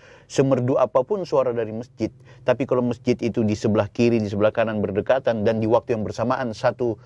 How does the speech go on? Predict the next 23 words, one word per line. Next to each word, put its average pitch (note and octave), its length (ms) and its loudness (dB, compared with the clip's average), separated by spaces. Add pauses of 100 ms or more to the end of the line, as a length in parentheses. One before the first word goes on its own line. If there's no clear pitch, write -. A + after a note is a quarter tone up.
(560)
satu B2+ 320 2
nyaut B2 320 4
"Allahu A#2+ 420 2
Akbar", A#2+ 380 0
yang B2 160 -2
di A#2 80 -6
sebelah A#2+ 240 2
"La A#2 160 4
ilaha A#2 260 0
illallah", A#2 380 4
yang A#2+ 160 -2
satu A#2 560 -4
itu B2 240 0
terlalu B2 480 0
ramai, B2+ 560 -10 (500)
itu - 240 4
membuat B2 600 4
suasana B2 640 -2
jadi G#2 240 -2
tidak G#2 300 0 (100)
tentram, G2 480 -4
kalau B2+ 240 2
menurutku. B2 500 -2